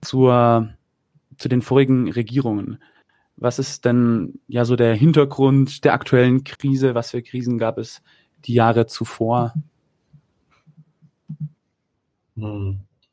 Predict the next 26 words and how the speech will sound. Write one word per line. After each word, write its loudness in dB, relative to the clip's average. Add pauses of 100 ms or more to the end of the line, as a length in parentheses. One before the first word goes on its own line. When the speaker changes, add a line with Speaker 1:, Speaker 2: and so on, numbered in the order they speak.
(320)
Speaker 2:
Ähm, -2
also -4
ich -6
würd 2
direkt 2
mit -2
der 0
Frage 0
anfangen, 0
weil 2
ich -8
die -6
super 0
finde. -2 (380)
Also 2
genau, 4
zweitausendeins, -2
äh, -6
gab 2
es, -8
ähm, -2
einen -4
riesigen 0
Massenaufstand 0
in -6
Argentinien, -4